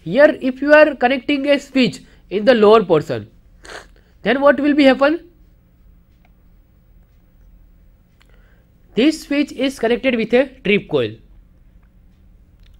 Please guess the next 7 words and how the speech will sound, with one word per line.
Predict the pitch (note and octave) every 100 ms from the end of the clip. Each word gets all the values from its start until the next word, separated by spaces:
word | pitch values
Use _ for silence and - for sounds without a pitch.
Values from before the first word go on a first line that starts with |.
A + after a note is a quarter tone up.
| _ _ _ _ -
So | C4
whenever | D3+ D#3 C4 E4
there | A3 A#3+
is | C4
a | C#4 D4+ - _ _ -
unbalance, | G#3 C4+ C#4 B3 E3 - - _
see, | - A#3+ D3